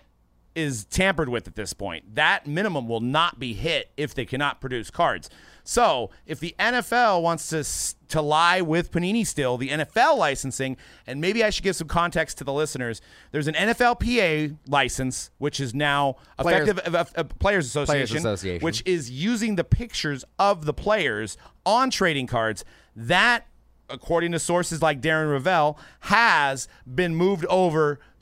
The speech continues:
Speaker 1: to Fanatics for the immediate future. That's what we know. But we have not heard anything about the N F L license, which allows logos, which allows
Speaker 2: Team names.
Speaker 1: stadiums, which allows mascots. Not that those are important for cards, but team names, stuff like that. So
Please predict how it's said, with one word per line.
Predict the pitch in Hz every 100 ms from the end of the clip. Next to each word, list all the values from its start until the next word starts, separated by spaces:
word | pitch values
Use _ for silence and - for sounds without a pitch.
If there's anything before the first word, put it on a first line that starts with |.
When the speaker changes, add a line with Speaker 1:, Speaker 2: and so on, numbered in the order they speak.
| -
Speaker 1:
to | - 214 190 175
Fanatics | - 175 165 147 120 107
for | - 165 175 156 151 131 -
the | 131
immediate | 143 147 143 127 -
future. | 127 104 95 -
That's | 156 170 170
what | 156
we | 147
know. | 127 107 90 - - _
But | 220 180 - _
we | 139
have | 120
not | 139 190 233 214
heard | 175 202
anything | 190 175 165
about | 147 143
the | 139 -
N | 123
F | 120 - -
L | 262 311
license, | 214 139 123 110 98 -
which | 135
allows | 147 139 139 135 127
logos, | 180 262 285 208 127 87 104
which | 123
allows | 143 147 147 143 139 - - -
Speaker 2:
Team | - 180 143
names. | 127 - 196 247
Speaker 1:
stadiums, | 156 117 104
which | 135 170
allows | 170 170 180 156
mascots. | 202 254 285 269 - 156 113 110
Not | 147 160
that | 147
those | 170
are | 147
important | 135 160 151
for | 139
cards, | - 220 196 131
but | 175 185 - - - - -
team | - 262 185
names, | 180 127 117
stuff | - 196
like | 190 185
that. | 196 165 127 -
So | - 214 156 120 104